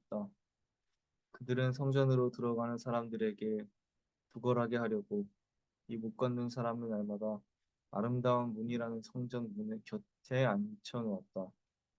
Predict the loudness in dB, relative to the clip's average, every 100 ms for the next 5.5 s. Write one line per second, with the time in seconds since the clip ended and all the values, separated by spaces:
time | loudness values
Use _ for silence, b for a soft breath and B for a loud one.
0 | _ _ _ _ _ _ _ _ _ _
1 | -2 2 4 2 -2 _ _ _ _ _
2 | _ _ _ _ -4 0 4 4 4 4
3 | 2 2 -2 -4 -8 _ _ _ _ -8
4 | -2 4 6 8 6 6 2 2 0 0
5 | -2 -2 -2 -2 -2